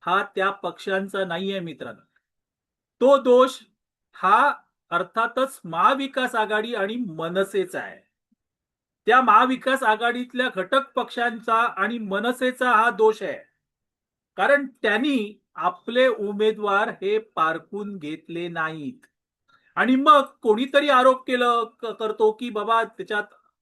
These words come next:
आर्थिक हितसंबंध होते, ते आरोप खरे वाटायला लागत नाहीत का?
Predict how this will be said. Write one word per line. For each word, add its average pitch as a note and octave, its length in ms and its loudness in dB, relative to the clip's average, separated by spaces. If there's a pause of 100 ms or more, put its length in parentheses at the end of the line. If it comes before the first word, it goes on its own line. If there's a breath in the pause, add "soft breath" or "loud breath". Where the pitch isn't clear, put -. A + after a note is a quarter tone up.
(220)
आर्थिक G3 420 -4
हितसंबंध G#3+ 720 -8
होते, C3+ 360 -8 (880)
ते A#3+ 80 0
आरोप B3 440 2
खरे G#3 220 2
वाटायला A#3 380 0
लागत A#3+ 360 -4
नाहीत A#3 280 -8
का? A3+ 140 -4